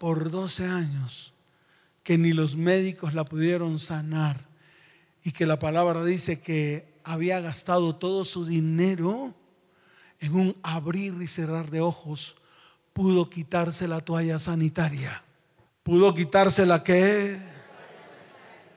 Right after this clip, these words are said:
Su desangre se detuvo. La mujer encorvada había estado así durante dieciocho años.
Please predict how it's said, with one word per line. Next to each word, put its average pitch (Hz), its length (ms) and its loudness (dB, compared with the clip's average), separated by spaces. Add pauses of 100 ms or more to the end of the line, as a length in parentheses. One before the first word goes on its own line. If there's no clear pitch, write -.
(320)
Su - 420 0
desangre 160 1040 -2 (640)
se - 520 0
detuvo. 135 640 -2 (560)
La 165 160 0
mujer 156 920 2 (760)
encorvada 151 1040 -2 (760)
había 165 340 2
estado 160 480 -4
así 196 540 -4
durante 160 580 -2
dieciocho 170 1160 -4
años. 208 640 -2